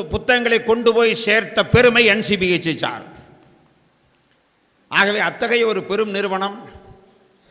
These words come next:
இப்போது மாமேதை லெனின் தேர்வு நூல்கள் என்று சொல்லக்கூடிய பன்னெண்டு பாகங்கள் அடங்கிய இந்த பெரும் புத்தகத்தை கொண்டு வந்திருக்கிறது என்று சொன்னால்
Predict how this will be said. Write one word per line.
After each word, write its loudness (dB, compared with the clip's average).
இப்போது -4
மாமேதை -4
லெனின் -2
தேர்வு -2
நூல்கள் -6
என்று -10
சொல்லக்கூடிய -8
பன்னெண்டு -6
பாகங்கள் -4
அடங்கிய -6
இந்த -8
பெரும் -2
புத்தகத்தை -6
கொண்டு -8
வந்திருக்கிறது -8
என்று -10
சொன்னால் -4